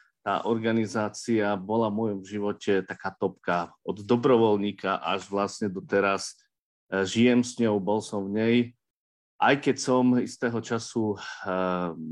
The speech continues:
robil napríklad na Fonde sociálneho rozvoja, alebo robil som aj viceprimátora mesta Dolný Kubín, ale vždycky to bolo niečo, čím som žil. No a Pán Boh to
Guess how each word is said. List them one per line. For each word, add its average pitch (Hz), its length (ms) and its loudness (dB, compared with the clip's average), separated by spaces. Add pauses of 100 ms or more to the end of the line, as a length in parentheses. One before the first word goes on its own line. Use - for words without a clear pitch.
(160)
robil 95 480 2
napríklad 95 400 -6
na 95 160 -4
Fonde 95 240 -2
sociálneho 98 480 -4
rozvoja, 98 640 0
alebo 82 480 -10 (420)
robil 85 240 -4
som 92 160 -2
aj 85 100 0
viceprimátora 92 800 -2
mesta 90 240 -2
Dolný 92 320 0
Kubín, 123 480 0 (400)
ale 107 100 2
vždycky 135 380 0
to 107 160 -2
bolo 107 400 0
niečo, 107 480 -4 (160)
čím 101 180 -4
som 95 220 -4
žil. 92 320 -2 (640)
No 151 240 0
a 143 160 2
Pán 165 320 0
Boh 165 140 0
to 147 420 0